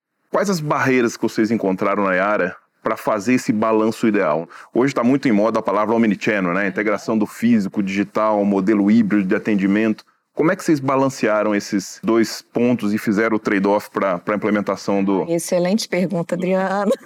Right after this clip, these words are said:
Speaker 2: <laughs> Eu acho assim, de uma forma geral, e eu vou fa-, eu vou meio que dividir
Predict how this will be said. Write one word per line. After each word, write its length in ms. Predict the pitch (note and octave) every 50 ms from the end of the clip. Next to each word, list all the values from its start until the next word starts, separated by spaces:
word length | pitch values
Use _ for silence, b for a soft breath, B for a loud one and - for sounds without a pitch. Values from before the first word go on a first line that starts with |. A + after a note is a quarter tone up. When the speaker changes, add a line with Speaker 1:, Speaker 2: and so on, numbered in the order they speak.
| E4+ F4 F4
Speaker 2:
<laughs> 320 | - - E4 E4 - -
Eu 120 | - G#3+ A3+
acho 220 | A#3 B3+ - C4
assim, 280 | B3 - - F#3 F3 G3
de 100 | E3+ -
uma 140 | G3 G#3 G3+
forma 320 | - A3+ G#3+ A3+ G#3+ G#3
geral, 460 | G#3 E3+ F3 D#3+ D3+ D3+ E3 F3 F#3+
e 40 | F#3
eu 60 | F3+
vou 120 | F3+ F#3+ F#3
fa-, 260 | - G#3 F#3+ F#3 -
eu 80 | - F#3+
vou 160 | E3+ F#3+ G3
meio 160 | F3 F#3 G3
que 100 | G#3 -
dividir 460 | G3+ G3 A3 F#3 G#3 F#3 D#3 - F#3+